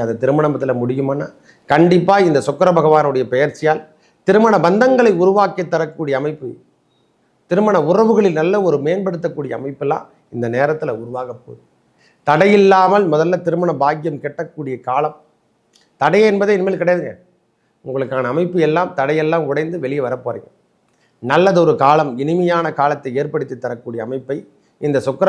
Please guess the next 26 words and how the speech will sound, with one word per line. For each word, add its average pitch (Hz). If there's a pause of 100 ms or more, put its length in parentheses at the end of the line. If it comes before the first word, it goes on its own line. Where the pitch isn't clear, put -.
பெயர்ச்சி 143
சிம்மராசிக்கு 135 (600)
இடைவெளி 185 (120)
இல்லாமல் 165
கொடுத்து 170 (120)
கொண்டே 151
இருக்கும். - (100)
செல்வத்தையும் 151
கொடுக்கும், 143 (400)
சுகபோகத்தையும் 151
கொடுக்கும், 131
நல்லதையும் 151
கொடுக்க 127 (100)
போகுது. 120 (560)
வெளியூர் 175
அமைப்புகளும் 143
வெளிநாடு 170
அமைப்புகளும் 131 (140)
துடிக்கும். 135 (920)
தொடர்புகள், 202 (440)
அந்த 123
தொடர்பு 175
தான் 180
முக்கியம். - (1000)
ஒரு 113
மனுஷனுக்கு 165